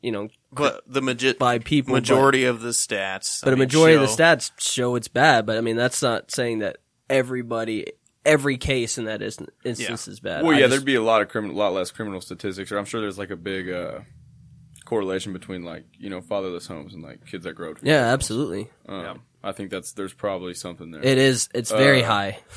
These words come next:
Speaker 3: And, but, you know what el-, else? I think there's also a statistic between, uh, or correlation between kids that were raised without fathers and kids that grow up to be great fathers.
Speaker 2: Mm-hmm.
Speaker 3: Uh, and that's because they, they understand what it's like. Um, I think, uh, we had this conversation with your dad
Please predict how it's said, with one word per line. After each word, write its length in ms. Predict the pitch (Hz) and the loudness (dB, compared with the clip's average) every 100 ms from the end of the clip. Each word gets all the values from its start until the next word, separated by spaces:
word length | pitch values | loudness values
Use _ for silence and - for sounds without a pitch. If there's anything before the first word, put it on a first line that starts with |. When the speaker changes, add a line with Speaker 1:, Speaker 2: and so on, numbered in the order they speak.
| - - _ _ _ _ 139 | -18 -20 _ _ _ _ 0
Speaker 3:
And, 360 | 143 131 113 | 2 2 4
but, 260 | 180 196 - | 10 10 10
you 80 | 135 | 4
know 120 | 151 | 6
what 100 | 143 | 8
el-, 180 | 143 156 | 6 6
else? 320 | 127 160 151 | 6 6 6
I 80 | 131 | 2
think 200 | 117 143 | 0 -2
there's 140 | 120 113 | -4 -2
also 320 | 123 - 131 | -2 -2 -4
a 40 | |
statistic 640 | 110 113 107 110 - 110 - | -4 -6 -6 -8 -6 -10 -6
between, 540 | 110 110 110 104 101 | -6 -4 -6 -4 -4
uh, 40 | 101 | -4
or 280 | 98 101 98 | -2 -2 -2
correlation 440 | - 113 107 107 | -2 0 0 -4
between 240 | 101 113 101 | -10 -8 -6
kids 200 | 113 101 | -6 -4
that 100 | 101 | -4
were 80 | 98 | -4
raised 220 | 101 98 | -6 -6
without 260 | 104 98 - | -6 -6 -2
fathers 360 | 101 101 101 _ _ _ | -2 -2 -8 _ _ _
and 120 | 101 | -6
kids 140 | 107 92 | -6 -4
that 80 | |
grow 140 | 95 98 | -2 -2
up 60 | |
to 40 | 87 | -2
be 80 | 87 | -6
great 240 | 98 90 | -4 -4
fathers. 420 | - - 92 - _ _ _ | -8 -10 -12 -18 _ _ _
Speaker 2:
Mm-hmm. 340 | 113 113 107 113 | -16 -16 -8 2
Speaker 3:
Uh, 220 | 110 104 | 4 4
and 100 | 104 | 0
that's 160 | 107 | -4
because 320 | - 98 107 95 | -6 -6 -6 -4
they, 180 | 101 98 | -6 -6
they 200 | 107 104 | -4 -6
understand 360 | 101 - 101 | -6 -10 -8
what 100 | 95 | -10
it's 80 | 90 | -10
like. 400 | 92 92 90 87 - | -6 -4 -4 -6 -10
Um, 180 | 107 101 | -6 -2
I 60 | 127 | -2
think, 200 | 330 330 - | -2 -6 -2
uh, 80 | 151 | 0
we 160 | 165 | 0
had 80 | 226 | -2
this 100 | 160 | -4
conversation 380 | - 127 113 110 | -6 -4 -4 -6
with 60 | 95 | -8
your 100 | 104 | -8
dad 380 | 92 90 90 | -6 -4 -4